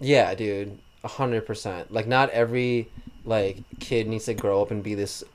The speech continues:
superb corporate employee, like, that, like, everyone wants them to be, maybe, right? Or, like, a doctor or this or that, right? Like,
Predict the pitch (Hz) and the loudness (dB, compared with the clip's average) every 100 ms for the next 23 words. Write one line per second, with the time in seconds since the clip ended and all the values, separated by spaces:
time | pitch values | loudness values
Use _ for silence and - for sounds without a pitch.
0 | - - 123 - 113 104 104 - 113 107 | -16 -8 -6 -4 -2 -2 -4 0 0 2
1 | 104 101 - 113 98 98 98 101 101 98 | -2 -2 -4 0 2 2 0 -4 0 0
2 | 95 98 98 - 101 104 98 98 95 98 | 0 -2 -4 -4 -4 -4 -4 -4 -6 -6
3 | - 92 101 101 95 95 92 101 120 131 | -8 -8 -6 -4 -2 -2 -2 4 6 6
4 | 104 101 101 98 107 98 - 95 98 101 | 2 -2 -4 0 0 0 -2 -6 -4 -6
5 | 101 95 95 92 90 92 101 107 101 | -6 -6 -4 -4 -4 -2 -4 -4 -6